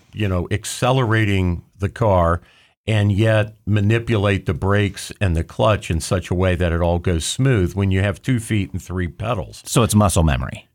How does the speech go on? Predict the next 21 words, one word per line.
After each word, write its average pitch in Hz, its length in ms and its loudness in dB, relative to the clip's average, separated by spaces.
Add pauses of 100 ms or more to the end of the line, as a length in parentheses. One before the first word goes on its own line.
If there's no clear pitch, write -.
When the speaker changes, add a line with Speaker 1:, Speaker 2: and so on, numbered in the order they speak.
(160)
Speaker 1:
It 156 200 0
is. 120 140 2
Speaker 2:
Ultimately. 101 540 2
Speaker 1:
It 127 160 0
really 110 340 0
is. 87 160 -2
So 110 380 0
Speaker 2:
Yeah. 101 120 0
Speaker 1:
just 120 520 -4
driving 117 420 0
down 127 260 0
here 131 140 2
today 87 440 -2
to 87 100 -6
record 87 400 -2
the 110 80 0
show, 76 440 -2 (400)
and 87 300 -2
everywhere 117 560 2
I 98 120 2
go, 73 420 -4